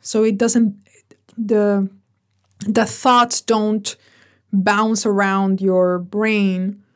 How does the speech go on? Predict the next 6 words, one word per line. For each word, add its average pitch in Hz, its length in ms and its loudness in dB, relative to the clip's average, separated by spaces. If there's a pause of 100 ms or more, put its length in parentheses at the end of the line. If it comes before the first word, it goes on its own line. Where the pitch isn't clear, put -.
(640)
and 208 140 0
then 214 120 2
it 202 100 -2
feels 233 360 0
really 208 300 0
heavy 156 640 -6